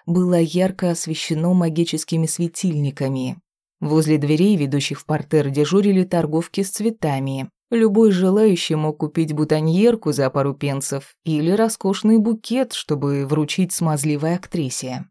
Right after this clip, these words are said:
В дальнем углу струнный квартет негромко наигрывал ненавязчивую мелодию, скрывающую шелест юбок и звуки шагов.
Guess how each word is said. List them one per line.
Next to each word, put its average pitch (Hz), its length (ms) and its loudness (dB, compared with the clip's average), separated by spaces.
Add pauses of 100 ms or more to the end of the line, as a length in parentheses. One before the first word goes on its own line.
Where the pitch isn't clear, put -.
(520)
В 156 100 -8
дальнем 160 400 2
углу 151 280 -2
струнный 151 440 -4
квартет 151 560 -4
негромко 151 540 -2
наигрывал 147 580 0
ненавязчивую 147 800 -2
мелодию, 147 800 0 (320)
скрывающую 139 760 -2
шелест 135 500 -4
юбок 143 540 -2
и 131 200 -4
звуки 135 400 -6
шагов. 143 580 -6